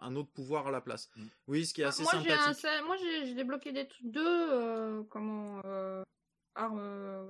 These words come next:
Speaker 3: attaques spéciales. Il y en a une que j'utilise contre les mobs, et il y en a une que j'utilise contre les boss.
Speaker 1: Mm.
Speaker 3: Par exemple. Parce que, bah, euh, là, j'utilise, par exemple, de la sirène, la main qui chope l'ennemi,
Speaker 1: Mm.
Speaker 3: et que du coup, il est bloqué dans la main,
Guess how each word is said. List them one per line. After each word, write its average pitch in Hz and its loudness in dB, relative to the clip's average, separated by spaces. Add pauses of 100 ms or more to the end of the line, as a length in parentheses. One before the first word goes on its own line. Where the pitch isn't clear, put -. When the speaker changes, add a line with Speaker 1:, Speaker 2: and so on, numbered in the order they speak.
Speaker 3:
attaques 247 -8
spéciales. 254 -6 (580)
Il 233 0
y - 6
en 262 6
a 277 6
une 285 2
que 269 -2
j'utilise 247 -4
contre 233 -2
les 233 4
mobs, 247 2 (240)
et 226 -8
il - -6
y 226 -6
en 226 -4
a 226 -2
une 262 0
que 262 -4
j'utilise 240 -6
contre 233 -4
les 208 -2
boss. - -10 (440)
Speaker 1:
Mm. 131 -4 (1500)
Speaker 3:
Par 180 -10
exemple. - -14 (180)
Parce 220 -4
que, - -2
bah, 214 2
euh, 208 0
là, 208 2
j'utilise, 226 0
par 214 0
exemple, 214 -2
de 214 -4
la 202 -2
sirène, 226 0
la 202 2
main 247 6 (520)
qui 233 -4
chope 254 4
l'ennemi, 254 6 (220)
Speaker 1:
Mm. 151 2 (480)
Speaker 3:
et 220 -6
que 247 4
du 226 0
coup, 262 6
il 247 8
est 226 6
bloqué 247 4
dans 226 6
la 202 2
main, 302 6